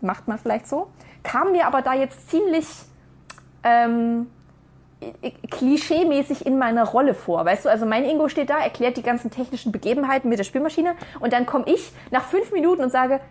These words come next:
„Hätten Sie vielleicht gerne ein Getränk?“ So, und dachte ich mir,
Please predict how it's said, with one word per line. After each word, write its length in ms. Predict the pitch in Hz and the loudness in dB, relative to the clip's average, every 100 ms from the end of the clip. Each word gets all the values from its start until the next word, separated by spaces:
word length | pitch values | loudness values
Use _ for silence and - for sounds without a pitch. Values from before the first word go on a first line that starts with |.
| - | -4
„Hätten 180 | 440 453 381 | -2 2 4
Sie 80 | 403 | 4
vielleicht 380 | 370 339 - 320 | 4 2 2 0
gerne 180 | 370 392 | 2 2
ein 180 | 453 | 0
Getränk?“ 760 | - 381 - 392 359 381 - - - - - - - 831 587 403 | 0 -2 -4 -6 -6 -8 -10 -12 -14 -20 -20 -12 -4 2 2 2
So, 80 | 370 | 2
und 80 | 320 | 2
dachte 260 | 370 - | 0 0
ich 60 | |
mir, 100 | 339 | 0